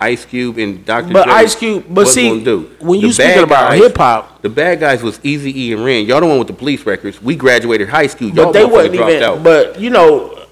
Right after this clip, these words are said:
Speaker 2: in California, niggas, niggas, um, niggas take on the, their gang culture in all kinds of ways. Like, if you live in the neighborhood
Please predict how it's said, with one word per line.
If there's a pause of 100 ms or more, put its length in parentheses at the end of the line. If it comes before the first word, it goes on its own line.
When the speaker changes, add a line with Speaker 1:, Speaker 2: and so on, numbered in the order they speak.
(120)
Speaker 2:
in
California,
niggas,
niggas,
um, (1500)
niggas (240)
take
on
the,
their
gang
culture (680)
in
all
kinds
of
ways.
Like,
if
you
live
in
the
neighborhood